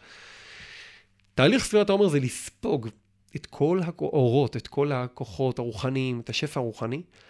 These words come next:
שבהתחלה היה צף כזה למעלה. קיבלנו אותו כמו שאדם שומע משהו, וואו, מתפעל, זה נמצא אצלו בראש, אבל זה עדיין לא... מה לא? זה עדיין לא יושב לו בראש.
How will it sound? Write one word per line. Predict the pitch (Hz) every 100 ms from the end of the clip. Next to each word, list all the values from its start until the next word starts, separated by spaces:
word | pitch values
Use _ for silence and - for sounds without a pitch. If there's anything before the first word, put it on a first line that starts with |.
| -
שבהתחלה | - 175 175 226
היה | 247 226
צף | - - 220 - -
כזה | 127 113
למעלה. | 113 151 131 104 -
קיבלנו | - 127 151 165
אותו | 147
כמו | 123 147 139 127
שאדם | - 120 131 131
שומע | 127 151 160
משהו, | 165 160 151
וואו, | 175 - 202
מתפעל, | 196 - 196 233 233 196
זה | 151
נמצא | 160 202
אצלו | 202
בראש, | 185 208 214 160
אבל | 143 135
זה | 160
עדיין | 180 226 120
לא... | 117 113 110 107 95 - - - - _ _ _ _ -
מה | 131
לא? | 127 123 - _ _
זה | 139
עדיין | 135 202 247 226 208 -
לא | 220 214 208
יושב | 135 - - 302
לו | 196
בראש. | 143 113 98 -